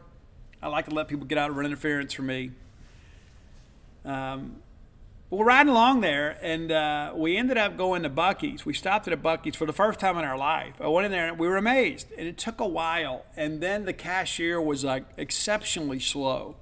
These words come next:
I don't know if she was new. I don't know if, uh, you know, maybe she liked my hair. I don't know. You know, maybe she was flirting. I don't know.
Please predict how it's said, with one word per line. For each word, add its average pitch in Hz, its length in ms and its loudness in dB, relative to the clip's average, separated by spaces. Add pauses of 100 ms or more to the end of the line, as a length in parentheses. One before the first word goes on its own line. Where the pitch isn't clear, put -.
(600)
I 175 60 0
don't 190 80 0
know 180 80 0
if 151 60 -2
she 160 120 0
was 131 220 -2
new. 202 540 -2 (840)
I 175 140 0
don't 190 220 2
know 165 440 0
if, 151 320 -2
uh, 143 420 -2 (920)
you 180 100 -4
know, 165 60 -2
maybe 160 240 2
she 160 180 -2
liked 139 260 0
my 120 160 -2
hair. 214 440 0
I 202 80 2
don't 208 120 0
know. 208 80 -6
You 214 140 -4
know, 156 60 0
maybe 143 200 -4
she - 140 -2
was 131 100 -2
flirting. 208 400 4
I 185 40 2
don't 208 100 4
know. 214 260 6